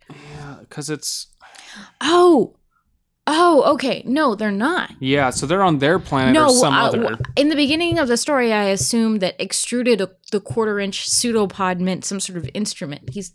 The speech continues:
Speaker 2: they're talking somewhere
Speaker 1: Yeah,
Speaker 2: else.
Speaker 1: yeah, that's how they're, that's just how they act and how they
Speaker 2: Okay,
Speaker 1: comport
Speaker 2: so,
Speaker 1: themselves.
Speaker 2: so whatever data they're getting about Earth,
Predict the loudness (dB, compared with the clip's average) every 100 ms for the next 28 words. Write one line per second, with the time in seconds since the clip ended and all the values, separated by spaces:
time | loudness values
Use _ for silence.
0 | _ -6 -6 -6 -6 -6 -4 -8 -10 -12
1 | -10 -6 0 0 -2 -8 -6 -6 -4 -4
2 | -2 0 0 -2 -4 -8 -6 -6 -6 -6
3 | -8 -10 -12 -14 -4 0 0 -2 -6 -6
4 | -2 0 2 2 -2 -2 2 4 4 2
5 | 0 0 0 -2 -2 -2 -2 -4 -6 -8
6 | -6 -6 -6 -8 -10 -8 -10 -16